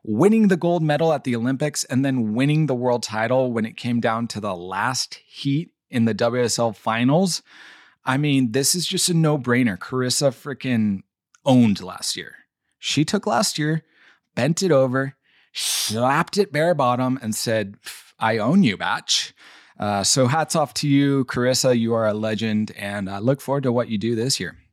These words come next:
Good on you. Okay, moving on to best inline sup skater. For the uninitiated, this is when you rollerblade on a sup,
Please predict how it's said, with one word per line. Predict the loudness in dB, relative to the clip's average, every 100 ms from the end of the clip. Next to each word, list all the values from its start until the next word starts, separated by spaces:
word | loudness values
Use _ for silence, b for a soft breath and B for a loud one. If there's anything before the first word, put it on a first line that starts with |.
| _ _ -4
Good | -2
on | 0
you. | -2 -6 _ _
Okay, | 0 2 2 0 -2 -10 -6
moving | 0 2 4 2
on | 0 -2
to | -4 -2 -4 -4 0
best | 2 2 -2 -10 -4
inline | -2 0 2 2 0 -2 -4
sup | -4 0 0 -2 -12 _
skater. | -6 -4 0 0 -2 -10 -20 _ _ B B B
For | -4
the | 4 6
uninitiated, | 6 6 4 2 0 -2 -2
this | -2 -2
is | -2
when | -2 0 2
you | 0 -2
rollerblade | 2 4 4 2 0 0 0
on | -2 -2
a | 0
sup, | 0 2 0 -2